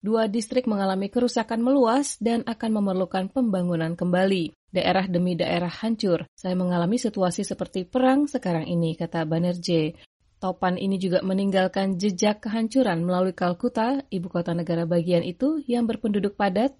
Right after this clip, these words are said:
dengan hujan dan angin kencang yang mencabut pohon-pohon dan tiang-tiang listrik, memutuskan pasokan listrik, merusak bangunan-bangunan, dan membuat rumah-rumah tergenang air di kawasan dataran rendah.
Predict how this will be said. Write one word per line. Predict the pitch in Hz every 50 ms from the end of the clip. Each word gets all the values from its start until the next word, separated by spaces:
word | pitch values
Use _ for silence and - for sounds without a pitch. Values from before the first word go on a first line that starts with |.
| _
dengan | - 180 175 170 165 -
hujan | - 247 220 202 254 247 254 247 254
dan | 254 247 -
angin | 240 247 247 247 247
kencang | 262 254 254 254 247 247 254 262 262 - -
yang | 202 190 190
mencabut | 190 180 - 190 185 170 190 190
pohon-pohon | - - 240 220 254 247 247 - 240 220 240 233 220
dan | 175 180 190 202 -
tiang-tiang | 285 277 262 254 262 247 220 202 202
listrik, | 190 180 - - 226 240 254 247 _ -
memutuskan | 196 185 190 190 185 - 185 - - - 185 175 175
pasokan | - 175 170 - - - 175 180 196
listrik, | 240 240 - - 262 285 285 -
merusak | 185 180 180 175 - 190 -
bangunan-bangunan, | - 165 175 202 214 233 233 226 208 208 208 220 220 247 285 302 311
dan | 277 285 269 277
membuat | 269 254 254 262 262 262
rumah-rumah | - 262 254 254 247 247 247 240 240 240 -
tergenang | - 269 226 247 240 233 226 -
air | - 214 220 220 220 220 208
di | 220 262 262
kawasan | 262 - 214 202 190 190 180 - 208 202 202
dataran | 185 170 165 - 170 160 165 160 165 165
rendah. | 180 202 202 185 165 156 165 160 - -